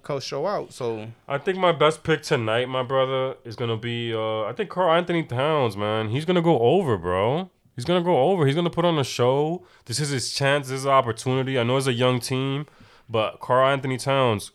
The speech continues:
Speaker 2: let's see if you show up tonight. Over twenty-six and a half, bro. Yeah, twenty-six and a half. So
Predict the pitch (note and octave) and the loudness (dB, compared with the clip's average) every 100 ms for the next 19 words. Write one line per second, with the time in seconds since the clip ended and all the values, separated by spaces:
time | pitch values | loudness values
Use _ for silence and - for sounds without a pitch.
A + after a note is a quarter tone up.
0 | B2+ A#2 A2 - C3 B2 A2+ C3 C3 C3 | -10 -6 -6 -6 -6 -6 -4 0 0 -2
1 | A2+ F#2+ E2 - - _ - F3 C#3+ A2 | -6 -6 -8 -14 -20 _ -4 -2 -2 -2
2 | G#2 F#2 - _ _ - A#2 A#2 - A#2 | -4 -4 -10 _ _ -2 -2 -2 -6 -8
3 | A#2+ G#2 A2 G#2+ F2+ - F2 F2+ _ _ | -6 -4 -4 -4 -6 -8 -10 -10 _ _
4 | _ _ _ - G#2+ F#2 G2 G2 A2 - | _ _ _ -8 -8 -6 -8 -8 -10 -10
5 | F#2+ F#2+ G2 F2 E2+ E2+ | -8 -6 -6 -8 -10 -10